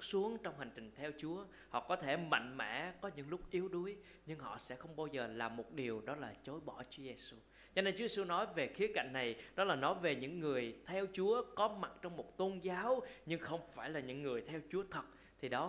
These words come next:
không phải là người sẽ có mặt trong sự vinh hiển đời đời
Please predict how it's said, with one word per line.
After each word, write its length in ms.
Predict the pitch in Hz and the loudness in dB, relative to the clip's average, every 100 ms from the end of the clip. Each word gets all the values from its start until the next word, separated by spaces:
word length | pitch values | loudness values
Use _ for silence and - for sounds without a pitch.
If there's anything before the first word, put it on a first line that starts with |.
| - | -2
không 160 | 175 | -8
phải 180 | - 135 | -2 -2
là 120 | 139 | 0
người 280 | 123 117 113 | -2 0 -2
sẽ 220 | - 127 | -2 -6
có 160 | - 170 | -4 -6
mặt 220 | 175 123 - - - - | -4 -8 -10 -20 -20 -6
trong 240 | 151 135 127 | -4 -4 -6
sự 180 | - - | -8 -4
vinh 200 | 143 143 | -4 -2
hiển 300 | 127 104 143 - - - | -4 -6 -8 -12 -20 -2
đời 220 | 139 120 | 0 2
đời 280 | 123 117 | 2 2